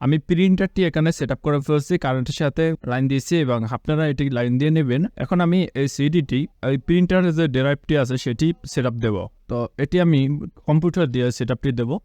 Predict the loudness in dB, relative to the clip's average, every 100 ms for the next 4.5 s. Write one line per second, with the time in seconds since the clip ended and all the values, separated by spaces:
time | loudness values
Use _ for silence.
0 | _ _ -6 -2 0 0 -2 -2 -2 0
1 | 0 0 0 0 0 0 0 0 -2 -4
2 | _ -10 -4 0 0 -2 -2 -2 0 -2
3 | -2 -2 -2 0 0 0 -2 -4 -6 -12
4 | -6 -4 -2 0